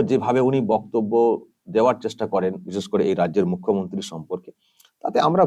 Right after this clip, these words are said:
বুঝতে পারতাম, এবং মুখ্যমন্ত্রী ওনাকে যেভাবে দেখতেন, বুঝতে পারতাম যে খুব ভালো সম্পর্ক। কিন্তু খুব ভালো সম্পর্ক হলেও সাংবাদিক তো সাংবাদিক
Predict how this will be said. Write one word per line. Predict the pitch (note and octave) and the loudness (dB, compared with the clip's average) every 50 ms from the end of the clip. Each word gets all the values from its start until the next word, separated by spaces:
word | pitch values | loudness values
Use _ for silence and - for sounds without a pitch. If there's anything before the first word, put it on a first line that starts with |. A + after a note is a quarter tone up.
| A2 | 2
বুঝতে | A2 A2+ - - C3+ | 2 0 0 0 0
পারতাম, | - - F2 - - A#2+ C3 C#3 | 0 0 -2 -2 -2 0 2 4
এবং | D3 D#3+ D#3 C3 | 4 4 4 2
মুখ্যমন্ত্রী | B2+ B2+ - - F#3 F#3+ F#3+ F3+ F3+ G3 | 0 -2 -2 0 0 2 2 4 4 4
ওনাকে | F3 D#3+ D#3 D#3 - E3+ | 4 4 2 0 -2 -2
যেভাবে | B2+ A2 B2+ C3+ C#3 C#3+ | -2 0 2 2 4 2
দেখতেন, | G2+ E2 G2 A2 - - - C3 A#2+ | 2 2 -2 -4 -2 -4 -4 -6 -4
বুঝতে | F#2 A#2+ D3 - - D#3 | -4 -6 -8 -6 -4 -4
পারতাম | - G#2 - - - F#2 - - - _ _ _ _ _ | -2 -2 -4 -4 -6 -8 -8 -8 -12 _ _ _ _ _
যে | F#2+ F2+ F#2 F#2 F2+ - - - _ _ _ _ _ _ _ _ _ _ _ _ - | -4 -2 -2 -2 -4 -6 -10 -18 _ _ _ _ _ _ _ _ _ _ _ _ -8
খুব | - - - - | -8 -6 -2 0
ভালো | E2+ D#2 C#2+ | 0 -2 -2
সম্পর্ক। | - - - - - - - - - - - _ _ _ _ _ _ _ _ _ _ _ _ _ _ _ _ _ _ _ _ _ - - - - _ _ | -2 -6 -6 -8 -6 -10 -12 -12 -14 -18 -20 _ _ _ _ _ _ _ _ _ _ _ _ _ _ _ _ _ _ _ _ _ -20 -20 -20 -20 _ _
কিন্তু | - C3 D#3+ D3+ - | -2 0 0 0 2
খুব | - E3 D3 | 2 0 2
ভালো | - A2+ C3 C3+ | 4 4 4 4
সম্পর্ক | C3+ - A2+ A2 G#2+ B2 B2 A#2+ C3 C3+ A#2 - | 2 2 0 0 2 0 0 2 0 0 0 0
হলেও | F#2+ G2+ A2 A#2 G2+ F2+ G2+ F#2+ - - - - | 2 4 6 6 6 4 2 -2 -6 -10 -10 -6
সাংবাদিক | F#2+ G#2 G#2 G#2 A2+ A2+ G#2+ A2 A2+ | -6 -4 -2 -2 -2 -2 -4 -6 -10
তো | C3 | -12
সাংবাদিক | - - G#2 G#2 A2 G#2+ A2+ A2+ A#2+ B2+ | -12 -10 -8 -6 -4 -4 -4 -4 -6 -8